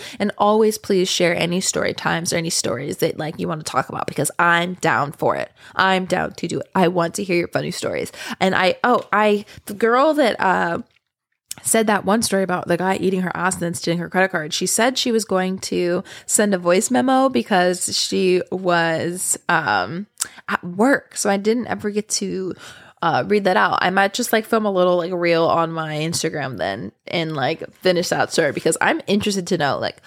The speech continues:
what, what sequence did that happen?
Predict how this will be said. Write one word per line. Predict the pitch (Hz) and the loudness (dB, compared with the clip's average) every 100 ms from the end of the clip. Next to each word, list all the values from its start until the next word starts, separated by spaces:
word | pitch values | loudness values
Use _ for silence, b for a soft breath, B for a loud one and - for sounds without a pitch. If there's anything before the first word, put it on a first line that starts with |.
| B B | B B
what, | 175 202 - - _ _ | -2 0 0 -8 _ _
what | - 185 226 392 - | -8 0 2 2 0
sequence | - - 233 - 156 147 | -2 0 -2 -2 -2 -4
did | - | -4
that | 156 175 | -4 0
happen? | 160 - - - 214 | -2 -2 -8 -12 -14